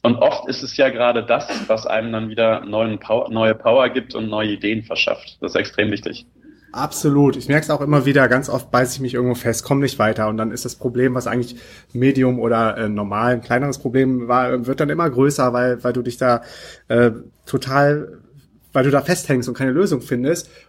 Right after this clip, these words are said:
Speaker 2: Und, äh, dann vielleicht irgendwann gezwungen wirst, weil du's vorher gebucht hast, äh, aufs Wasser zu gehen und einen Kite-Trip zu machen. Downbinder mache ich jetzt hier viel in Brasilien. Und dann bist du drei, vier Stunden auf dem Wasser und kommst wieder raus und denkst so, „Wow, ganz easy, wir machen das so und so.“
Speaker 1: Mhm.
Speaker 2: Und,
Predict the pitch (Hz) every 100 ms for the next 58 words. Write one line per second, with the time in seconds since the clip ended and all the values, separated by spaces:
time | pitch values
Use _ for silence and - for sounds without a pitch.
0 | - 131 131 131 - 127 143 196 - 170
1 | 170 175 175 160 151 156 165 175 151 156
2 | 151 139 127 123 147 127 120 135 - 131
3 | 127 120 107 135 143 143 139 131 120 127
4 | 117 113 135 143 139 127 127 127 117 127
5 | 117 135 143 143 139 127 127 123 120 135
6 | 123 127 120 123 120 123 120 - - 131
7 | 151 156 131 165 175 151 160 160 143 131
8 | 143 165 147 131 147 135 135 127 131 135
9 | 120 131 117 - _ _ _ 127 123 98
10 | - - 131 131 147 156 135 165 185 131
11 | 131 139 143 135 151 143 143 123 156 -
12 | _ - 143 160